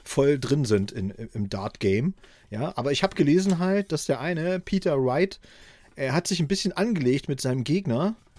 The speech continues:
Das ist auch irgendwie so ein bierbäuchiger Engländer, so, auch so irgend so ein Dulli, der mal irgendwas war. Und die haben halt so ein <laughs> Match gehabt und dann, äh, sind die aber aneinander geraten.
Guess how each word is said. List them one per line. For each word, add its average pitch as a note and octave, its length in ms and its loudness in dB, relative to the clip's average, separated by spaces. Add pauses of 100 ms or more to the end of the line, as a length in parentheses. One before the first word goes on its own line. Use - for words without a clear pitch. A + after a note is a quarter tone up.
(340)
Das C3 140 -2
ist - 180 -4
auch E3+ 220 -2
irgendwie C3+ 280 2
so B2 140 2
ein A#2 140 2
bierbäuchiger A#2+ 580 2
Engländer, C3 560 0
so, C3 220 0
auch D3+ 160 -2
so D#3+ 80 -4
irgend B2+ 200 -2
so C3 40 -2
ein A#2 100 0
Dulli, B2 220 2
der B2 140 0
mal A#2+ 100 -2
irgendwas A#2+ 320 -2
war. C3+ 240 0 (640)
Und C#3+ 240 0
die E3+ 160 4
haben F3 120 4
halt E3+ 140 4
so E3+ 80 4
ein D3 140 -2
<laughs> - 40 -16
Match F3+ 380 4
gehabt A#3+ 360 2
und E3+ 240 -6
dann, D#3 300 -4
äh, D3+ 240 -8
sind G3+ 200 0
die G3 80 0
aber D#3+ 180 0
aneinander G3 400 4
geraten. A#2 640 0